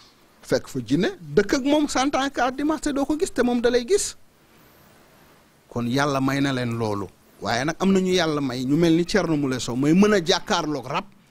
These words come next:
di mën a jàkkaarloo ak ay jinne, di waxtaan ak ñoom, di leen tuubal, di leen defal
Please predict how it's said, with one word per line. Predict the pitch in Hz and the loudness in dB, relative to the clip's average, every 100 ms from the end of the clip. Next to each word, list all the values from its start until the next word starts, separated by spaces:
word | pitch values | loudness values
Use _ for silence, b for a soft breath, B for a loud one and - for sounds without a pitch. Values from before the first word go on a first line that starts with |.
| b b b - | b b b -6
di | 151 | -2
mën | 175 196 | 4 4
a | 175 | 4
jàkkaarloo | 139 175 - 160 139 135 - | 2 -2 0 -4 -2 -8 -10
ak | - 139 | -10 -6
ay | 131 117 | -4 -2
jinne, | 180 185 170 - _ | 0 2 0 -4 _
di | 127 | -4
waxtaan | 139 - 175 147 | -4 -2 -2 -2
ak | 147 | -2
ñoom, | 143 160 185 B B | 0 0 0 B B
di | 135 | 2
leen | 180 190 170 | 4 4 6
tuubal, | 240 247 233 226 B B | 6 6 4 2 B B
di | 135 196 | -2 2
leen | 208 196 | 2 2
defal | 151 277 330 | 0 4 4